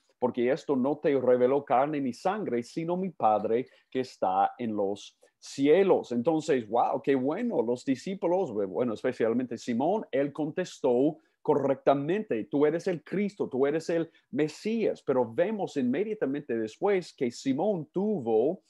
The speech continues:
un entendimiento erróneo sobre el Mesías, porque mira lo que Jesús le dijo. En versículo veintiuno, Mateo dieciséis, veintiuno, "Desde entonces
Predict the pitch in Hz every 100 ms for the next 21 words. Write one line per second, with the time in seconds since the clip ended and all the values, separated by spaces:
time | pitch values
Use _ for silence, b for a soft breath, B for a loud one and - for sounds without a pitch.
0 | B B - 175 170 143 180 175 151 143
1 | 139 156 202 185 139 - 135 127 127 131
2 | 190 233 185 120 127 151 - 180 202 170
3 | 117 117 135 - 123 131 170 - 214 262
4 | 247 - _ b b b 160 180 175 202
5 | 196 190 180 180 - 180 190 185 233 165
6 | 101 _ _ _ - 123 135 170 165 151
7 | 147 160 156 175 202 113 90 - 123 123
8 | 117 131 120 107 131 123 127 123 156 143
9 | - - 120 127 208 208 156 139 117 131
10 | 202